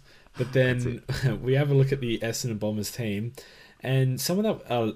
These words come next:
Speaker 1: a few people started actually was Andrew McGrath, hundred and two Supercoach points. It's just something out of nothing from McGrath, and he looks like he's gonna have a big second year. I didn't see him near that back flank.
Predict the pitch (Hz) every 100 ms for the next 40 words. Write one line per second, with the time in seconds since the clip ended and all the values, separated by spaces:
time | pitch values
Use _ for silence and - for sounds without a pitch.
0 | 110 107 - 123 147 220 170 - 101 113
1 | 110 98 - - 98 98 - 107 123 135
2 | 135 113 - 101 104 85 - - 143 165
3 | 180 - 143 135 117 117 104 - 98 95
4 | - - - - - _ - 135 - 143
5 | 135 - 139 151 190 170 120 104 113 -
6 | 120 - 101 92 92 98 85 107 117 135
7 | 175 170 156 139 123 98 - 113 - 117
8 | 107 104 104 95 123 156 143 156 151 139
9 | - 104 107 110 113 117 110 - - 90
10 | - - 98 90